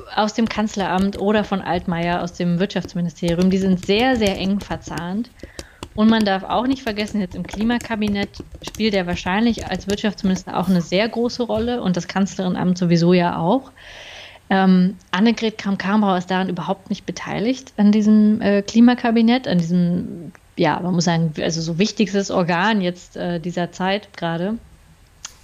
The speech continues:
Sondern sie wurde abgeschoben, so muss man das ja vielleicht sagen, in das Verteidigungsministerium. Das ist keine gute Ausgangsposition und es kann gut sein, dass,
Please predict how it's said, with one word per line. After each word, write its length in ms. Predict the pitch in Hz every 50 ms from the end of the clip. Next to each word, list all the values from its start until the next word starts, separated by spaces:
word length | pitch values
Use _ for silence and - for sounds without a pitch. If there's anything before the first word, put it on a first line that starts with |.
| - 214
Sondern 340 | 190 214 226 247 262 254
sie 100 | 240 220
wurde 200 | 208 226 220 220
abgeschoben, 680 | - 226 - _ - 240 - - 185 180 180 180 214 226
so 120 | 220 202 190
muss 180 | 196 214 202
man 120 | - 190 185
das 100 | 180 180
ja 80 | 185
vielleicht 240 | 175 - 180 180 -
sagen, 300 | - 180 180 185 190 190
in 100 | - 196
das 120 | 202 190 -
Verteidigungsministerium. 1200 | - 185 - 190 190 196 202 170 170 165 151 - - 165 170 - - 175 170 170 170 170 175 175
Das 140 | 175 175 -
ist 260 | 208 226 - - - - - - - - - - - - - - -
keine 340 | - 202 196 208 240 254 240
gute 320 | 220 247 233 240 214 -
Ausgangsposition 960 | 180 208 240 233 - 233 220 214 - - 220 208 202 196 - - 208 196 196 190
und 120 | 180 175
es 140 | 185 180 -
kann 420 | - - 196 208 233 247 247 233 220
gut 320 | - 214 220 247 233 -
sein, 360 | - 185 175 180 185 196 190
dass, 340 | 185 180 175 - - - -